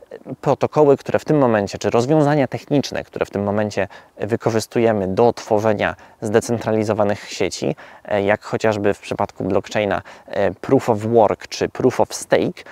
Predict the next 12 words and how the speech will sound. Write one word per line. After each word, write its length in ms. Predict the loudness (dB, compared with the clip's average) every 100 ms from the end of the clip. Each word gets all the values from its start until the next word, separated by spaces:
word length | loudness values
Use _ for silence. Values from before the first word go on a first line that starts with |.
| -18 -4
mają 300 | 2 4 2 -2 _
mnóstwo 920 | 0 4 6 6 4 0 -4 -2 -2 -8 -4
problemów 680 | 2 4 4 4 -2 -8 -14
i 180 | -8 -8 -8 -14
są 540 | -6 2 4 4 0 -6
w 100 | -14
przypadku 400 | -8 -4 -4 -6
proof 240 | -8 -2
of 100 | -2
work 360 | 2 4 4 0 -18 -14 -10
ekstremalnie 840 | -8 -8 -4 2 4 4 2 0
nieefektywne, 800 | 0 -2 -2 -6 -6 -4 0 -2